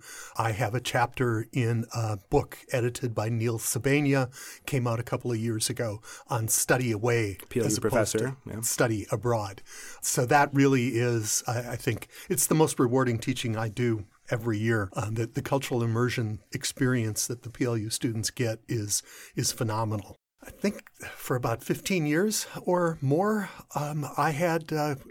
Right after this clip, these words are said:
Speaker 1: relationship going with the Mount Baker Snoqualmie National Forest, and we spent three weeks every summer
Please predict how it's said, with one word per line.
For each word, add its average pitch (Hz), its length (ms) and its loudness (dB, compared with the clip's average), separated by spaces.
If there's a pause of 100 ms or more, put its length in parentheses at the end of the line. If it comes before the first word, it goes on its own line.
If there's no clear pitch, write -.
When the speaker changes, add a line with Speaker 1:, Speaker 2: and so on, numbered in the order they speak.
(160)
Speaker 1:
relationship 160 640 4
going 151 380 2
with 143 180 -2
the 139 80 -6
Mount 139 260 0
Baker 139 280 0
Snoqualmie 139 600 0
National 123 420 -4
Forest, - 600 -4
and 117 300 2
we 131 100 4
spent 123 580 0 (540)
three 170 260 4
weeks 143 720 2
every 131 260 2
summer 117 540 0